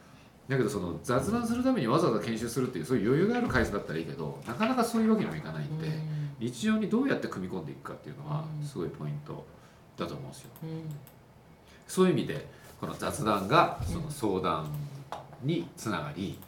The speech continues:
Speaker 1: まあ、それが会社の付加価値とかチーム力を高めていくっていうことにつながる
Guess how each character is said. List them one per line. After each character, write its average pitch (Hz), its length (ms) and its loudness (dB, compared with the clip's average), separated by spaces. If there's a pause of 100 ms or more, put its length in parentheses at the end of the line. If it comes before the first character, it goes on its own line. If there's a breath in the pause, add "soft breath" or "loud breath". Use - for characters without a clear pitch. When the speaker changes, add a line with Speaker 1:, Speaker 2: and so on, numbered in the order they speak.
(320 loud breath)
Speaker 1:
ま 123 60 -2
あ、 - 20 -4
そ 151 120 2
れ 160 80 6
が 139 340 8
会 113 140 6
社 104 80 2
の 101 80 0
付 90 100 -8
加 95 120 0
価 85 80 -2
値 - 120 -6
と 82 80 -6
か 73 120 -6
チ - 160 -6
ー 80 40 -4
ム 82 60 -8
力 98 220 -2
を 78 80 -2
高 87 180 -8
め 78 80 -6
て - 100 -10
い - 40 -12
く - 100 -8
っ 110 40 -6
て 120 120 -2
い - 40 -4
う - 20 -4
こ - 80 -6
と 90 100 -4
に 80 400 -6
つ - 100 -12
な 78 100 -6
が 76 120 -4
る 131 180 0